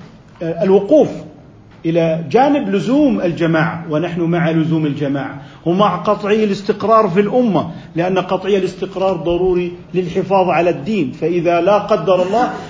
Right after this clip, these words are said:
حصل فساد في هذا الاستقرار عندئذ لا يستطيع الناس أن يتبينوا أمر دينهم بسبب انشغالهم بضرورات أخرى. لذلك البدعة لا تدخل في الوسائل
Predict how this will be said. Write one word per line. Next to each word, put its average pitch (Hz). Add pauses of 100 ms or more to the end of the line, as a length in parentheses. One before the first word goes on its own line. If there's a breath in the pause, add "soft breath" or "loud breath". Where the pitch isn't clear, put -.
(120 loud breath)
حصل 226
فساد 214
في 190
هذا 190
الاستقرار 180 (160)
عندئذ 185 (280)
لا 254
يستطيع 208
الناس 190
أن 190 (320 loud breath)
يتبينوا 202
أمر 196
دينهم 180
بسبب 175
انشغالهم 170 (300 loud breath)
بضرورات 170 (500)
أخرى. 123 (240)
لذلك 160 (1500 loud breath)
البدعة 190
لا 208
تدخل 202
في 170
الوسائل 165